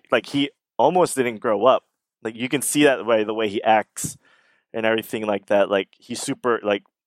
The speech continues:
first season, he's super loyal still to, to the father, and everything like that. And, like, it's,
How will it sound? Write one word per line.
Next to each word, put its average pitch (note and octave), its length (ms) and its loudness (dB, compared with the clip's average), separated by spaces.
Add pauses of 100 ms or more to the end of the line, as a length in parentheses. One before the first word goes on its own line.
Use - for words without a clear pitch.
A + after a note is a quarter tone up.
(100)
first B2 240 -2
season, A2 220 -8
he's G2+ 80 -10
super B2 280 -6
loyal A2 300 2
still A2 300 -2
to, G#2 540 -8 (400)
to - 100 -6
the G#2+ 80 -4
father, A2+ 560 4 (500)
and G#2+ 120 -8
everything A2 380 -4
like G2+ 200 -6
that. G2+ 340 2 (120)
And, G2 360 -8
like, F#2 160 -6 (240)
it's, - 420 -6